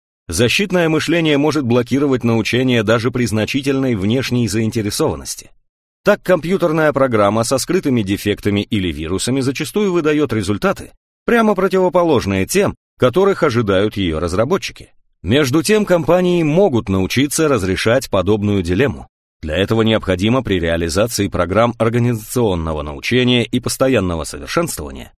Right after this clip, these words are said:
заострить внимание сотрудников на их собственном видении своего образа мышления и действий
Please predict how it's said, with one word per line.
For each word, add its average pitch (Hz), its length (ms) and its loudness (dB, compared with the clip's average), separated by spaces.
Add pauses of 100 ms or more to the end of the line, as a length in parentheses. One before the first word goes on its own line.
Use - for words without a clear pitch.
(220)
заострить 139 520 2
внимание 170 480 2
сотрудников 151 600 0
на 131 120 2
их 147 140 -2
собственном 139 680 0
видении 135 500 0
своего 110 540 0
образа 110 420 0
мышления 95 580 -2
и 73 40 -8
действий 123 520 -2